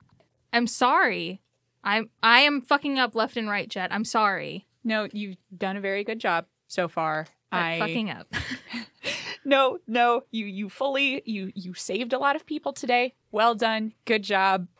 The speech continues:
Speaker 2: We just haven't run together before, and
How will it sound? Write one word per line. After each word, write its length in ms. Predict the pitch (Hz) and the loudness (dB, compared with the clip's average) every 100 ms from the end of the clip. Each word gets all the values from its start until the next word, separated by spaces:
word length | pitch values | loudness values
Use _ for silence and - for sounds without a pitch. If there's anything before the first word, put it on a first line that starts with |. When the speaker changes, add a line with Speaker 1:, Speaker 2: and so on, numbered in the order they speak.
| _ | _
Speaker 2:
We 120 | 226 | -6
just 200 | 226 269 | -2 2
haven't 260 | 262 247 214 | 4 2 2
run 300 | 196 208 233 _ - | -4 -4 -8 _ -8
together 460 | 330 311 311 392 403 _ | -2 0 0 -2 -6 _
before, 480 | 359 - 381 392 370 - 214 | -4 0 0 0 -2 -4 0
and 500 | 214 196 185 185 | 0 0 -2 -8